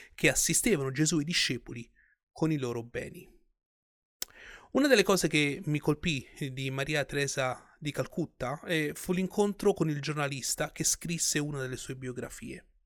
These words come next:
Il giornalista racconta che si reca-, recò in India per incontrare la suora e dopo un viaggio tortuoso arriva in uno degli ostelli dove doveva incontrarla.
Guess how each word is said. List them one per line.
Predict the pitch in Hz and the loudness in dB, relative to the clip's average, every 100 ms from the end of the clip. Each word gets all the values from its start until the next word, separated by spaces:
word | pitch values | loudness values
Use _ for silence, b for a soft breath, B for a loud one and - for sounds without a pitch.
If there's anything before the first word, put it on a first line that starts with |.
| B B B B B - | B B B B B -4
Il | |
giornalista | 170 226 277 262 185 | 4 6 6 6 6
racconta | 156 202 180 | 4 0 0
che | 151 | 0
si | - | -2
reca-, | 147 147 160 | -4 0 0
recò | - 156 151 214 | 2 -2 2 2
in | |
India | 165 131 123 143 | 2 -2 -4 -2
per | 160 | -2
incontrare | 165 180 180 180 | -2 -4 -4 -4
la | |
suora | - - 147 127 | -4 -2 -2 0
e | 156 | -2
dopo | 160 247 240 | 0 0 2
un | 175 | 0
viaggio | 151 202 - | 2 0 0
tortuoso | 160 165 - 262 143 - 180 B B B | -2 -2 0 0 2 0 -4 B B B
arriva | 180 220 247 | 4 4 4
in | 202 | 4
uno | 226 | 4
degli | 180 165 | 2 2
ostelli | 175 - 214 220 185 | 2 2 2 0 0
dove | 165 175 180 175 | 2 4 4 4
doveva | 147 156 160 151 147 | 2 0 0 2 0
incontrarla. | 139 131 135 - 120 120 120 | 0 -4 -6 -4 -6 -6 -8